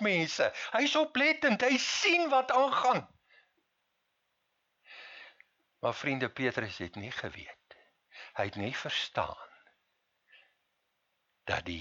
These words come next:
Here is God. En hierdie God weet, as daar iemand na hom toe kom met 'n behoefte nie. En hierdie vrou kom met 'n behoefte en toe sy raak, toe word sy gesond. Toe word sy gesond.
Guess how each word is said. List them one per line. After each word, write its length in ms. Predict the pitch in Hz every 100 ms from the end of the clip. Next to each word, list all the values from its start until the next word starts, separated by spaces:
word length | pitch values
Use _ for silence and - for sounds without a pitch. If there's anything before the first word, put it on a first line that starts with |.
| 78
Here 460 | 90 123 107 69 - _ _ _ _ _ - - -
is 160 | - -
God. 680 | - - 104 - - _ - - _ _ _ _ - -
En 220 | - 95 87
hierdie 280 | 110 143 104
God 260 | - - _ -
weet, 420 | 110 98 - - - - - - -
as 220 | 113 92
daar 220 | 95 92 -
iemand 420 | 147 143 135 131 -
na 140 | 123
hom 180 | 113 117
toe 100 | -
kom 340 | - - 80 82 _ - - -
met 180 | 98 -
'n 120 | 87
behoefte 580 | 82 80 90 92 - - -
nie. 120 | - _ _ _ _ - - - -
En 80 | 90
hierdie 220 | 98 95 -
vrou 240 | 110 104
kom 240 | - 165
met 180 | 147 -
'n 80 | 139
behoefte 640 | 110 78 87 - - 78 - - -
en 120 | 87
toe 120 | -
sy 220 | - 87 78
raak, 240 | 90 85 -
toe 120 | 90
word 180 | - -
sy 100 | -
gesond. 680 | - - - - _ - _ _ _ _ _ _ _ _ _ _ _ _ _ _ _ - - -
Toe 120 | - 92
word 240 | 82 -
sy 80 | -
gesond. 420 | - - - -